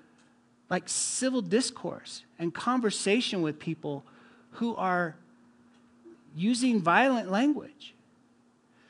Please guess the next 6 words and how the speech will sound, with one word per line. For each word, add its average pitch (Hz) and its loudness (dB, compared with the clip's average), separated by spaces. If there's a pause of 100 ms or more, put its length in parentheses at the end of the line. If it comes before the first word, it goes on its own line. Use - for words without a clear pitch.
(520)
And 214 2
I 214 2
found 269 4
myself, 196 4 (320)
this 185 -8
is 208 -4